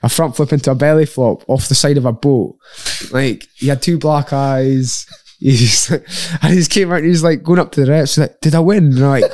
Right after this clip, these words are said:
<laughs> "What?" He was like, "The belly flop competition." And they're like, "What are you talking about?" It's like, "Did I win the belly flop?" He turns around, look at us, we're on the floor laughing. He's like, "Oh, you dicks." There was no belly flop competition.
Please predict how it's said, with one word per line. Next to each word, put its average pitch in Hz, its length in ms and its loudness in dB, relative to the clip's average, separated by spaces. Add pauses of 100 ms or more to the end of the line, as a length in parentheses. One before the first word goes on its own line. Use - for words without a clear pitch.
(240)
<laughs> - 320 -2
"What?" 160 360 0
He 147 60 2
was 165 120 4
like, 170 160 0
"The 170 100 0
belly 190 280 2
flop 147 240 -2
competition." 143 560 2 (420)
And 160 100 0
they're 190 60 4
like, 185 240 0 (240)
"What - 80 0
are 147 40 2
you 170 80 2
talking 165 300 2
about?" 143 140 4
It's 131 240 0
like, - 300 -2
"Did 160 100 2
I 170 40 4
win 190 160 4
the 190 40 2
belly 196 260 4
flop?" 156 200 0 (260)
He - 60 -12
turns 156 240 2
around, 151 160 4
look 147 100 2
at 113 80 0
us, 123 160 2
we're 156 140 2
on 165 100 2
the 139 80 0
floor 151 220 0 (100)
laughing. 151 360 0
He's 151 160 -2
like, 120 200 -6
"Oh, 107 140 -18
you 104 180 -6 (120)
dicks." 107 440 -2 (480)
There 156 140 0
was 151 160 4
no 160 180 2
belly 143 300 2
flop 110 300 -2
competition. - 800 -6